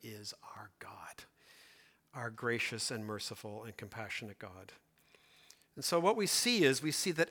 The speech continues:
exploitation that is going on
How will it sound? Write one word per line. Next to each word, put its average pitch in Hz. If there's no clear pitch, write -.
exploitation 185
that 139
is 196
going 143
on 123